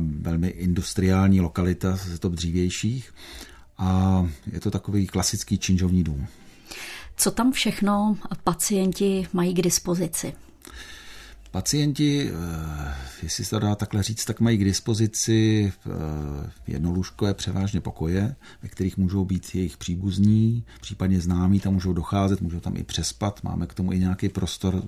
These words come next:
Speaker 1: eh, záložní, kde je možný, který mu říkáme komunitní prostor, ve kterém je možno přebývat, dát si kafe, dát si čaj a, eh, případně teda i odpočívat, a to platí jak pro pacienty, tak i pro ty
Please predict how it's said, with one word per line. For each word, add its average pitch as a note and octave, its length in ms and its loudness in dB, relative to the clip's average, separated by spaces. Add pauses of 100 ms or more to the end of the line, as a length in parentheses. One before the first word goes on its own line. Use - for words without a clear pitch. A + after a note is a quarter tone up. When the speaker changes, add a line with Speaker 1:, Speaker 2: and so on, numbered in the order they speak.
(180)
Speaker 1:
eh, E2+ 60 -2
záložní, F#2 540 4
kde F#2 140 2
je F#2 60 2
možný, F#2 420 4 (560)
který F#2 140 -4
mu F2+ 80 2
říkáme F2+ 320 0
komunitní E2+ 460 0
prostor, F2 560 -4 (500)
ve F#2 100 -2
kterém F#2 360 2
je F#2+ 60 6
možno F2+ 280 2
přebývat, F#2 720 2 (180)
dát F2+ 240 -2
si F#2 100 -2
kafe, F2+ 360 -4
dát F2 220 -2
si F#2 120 -2
čaj F2 400 -2
a, E2 360 -2 (300)
eh, E2+ 100 -8
případně F2 480 -2
teda F2 340 -2 (380)
i E2+ 320 -4 (320)
odpočívat, - 640 -2
a - 60 -8
to - 100 -4
platí - 260 0
jak E2 100 -2
pro E2 160 -6
pacienty, F2 500 0
tak E2 200 -4
i F2+ 60 -6
pro - 180 -6
ty E2 180 -6